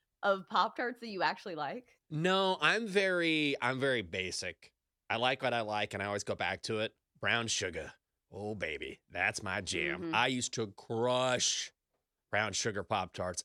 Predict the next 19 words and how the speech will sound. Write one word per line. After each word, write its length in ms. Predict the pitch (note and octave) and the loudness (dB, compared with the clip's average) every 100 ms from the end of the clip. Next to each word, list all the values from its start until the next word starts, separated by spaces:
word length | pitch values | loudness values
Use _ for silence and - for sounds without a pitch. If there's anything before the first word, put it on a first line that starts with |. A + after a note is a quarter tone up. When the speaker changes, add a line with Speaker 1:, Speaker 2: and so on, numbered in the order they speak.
| - | -4
Speaker 2:
and 260 | G#2+ G2 | -4 -2
then 400 | A2+ C3 F#2+ F2 - _ _ _ _ | 0 0 -2 -6 -16 _ _ _ _
you 80 | G#2+ | -6
wanna 140 | A2 G2+ | -6 -4
put 260 | - E2+ | -6 -6
butter 300 | F2 G2+ G#2+ | -4 -2 0
on 140 | A2+ A2+ | 0 0
top 360 | A#2+ A#2 A#2 - | 0 0 0 -4
and 100 | G2 | -8
just 180 | F#2 - | -6 -6
make 280 | G2+ F#2+ F#2 | -4 -4 -4
it 160 | G2 F2 | -6 -6
just 280 | G2+ E2+ F2 | -6 -4 -6
as 120 | E2 | -8
fatty 420 | - F2+ F2 F#2 | -4 0 0 -2
as 100 | F#2 | -6
possible. 540 | - F2+ F2+ F#2 - - | -6 -4 -4 -4 -4 -4
Oh, 160 | F4 E4 C4 - | 0 0 2 2
Speaker 1:
Oh. 40 | - | 0